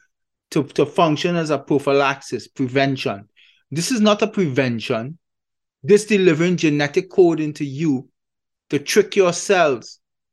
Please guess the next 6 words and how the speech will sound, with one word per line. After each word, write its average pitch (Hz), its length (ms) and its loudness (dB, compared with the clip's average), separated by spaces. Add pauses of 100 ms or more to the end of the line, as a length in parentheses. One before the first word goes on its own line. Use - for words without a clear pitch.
(460)
at 135 140 -6
a 143 80 -2
cellular 175 540 2
level 147 340 2
to 147 160 -6
make 156 600 -4